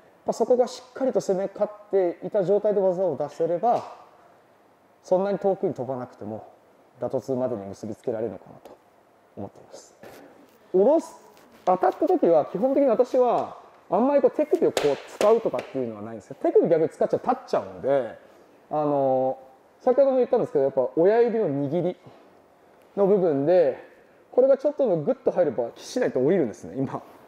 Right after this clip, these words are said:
きし-、あの、今、このグッと剣線を、竹刀をグッと握る、この、この動作だけで降りるんで、この状態でグッと握ったら、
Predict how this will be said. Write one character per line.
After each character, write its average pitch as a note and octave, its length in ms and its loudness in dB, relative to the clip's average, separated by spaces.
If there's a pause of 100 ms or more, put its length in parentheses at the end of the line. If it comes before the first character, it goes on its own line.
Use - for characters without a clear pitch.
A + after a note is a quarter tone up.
(260)
き - 60 -20
し-、 - 220 -8
あ F#3 100 -2
の、 E3+ 140 2
今、 F3 260 0 (440)
こ G#3 100 2
の G#3 340 4 (100)
グ A#3 80 4
ッ - 20 -4 (140)
と D3 100 4
剣 G3 260 2
線 F#3+ 300 2
を、 F3 200 0 (260)
竹 - 120 -16
刀 G3+ 120 4
を D3 40 4
グ - 120 -12
ッ - 40 -6
と - 120 -2
握 F3 240 2
る、 G#3+ 240 0
こ A#3 100 0
の、 A#3+ 280 2 (420)
こ - 120 -8
の C4+ 120 4
動 C4+ 160 4
作 A3 120 0
だ D#3 100 2
け D3+ 100 2
で C#3+ 320 2 (360)
降 F#3 100 4
り B3+ 100 4
る A#3+ 120 2
ん C3 80 -2
で、 A2 320 -8
こ F#3+ 180 0
の F#3+ 80 4
状 F#3 80 4
態 D#3+ 100 2
で - 140 -8
グ B2+ 60 -2
ッ - 20 -4
と - 140 -2
握 C3+ 160 4
っ - 20 -10
た C3+ 160 2
ら、 G#2 200 -2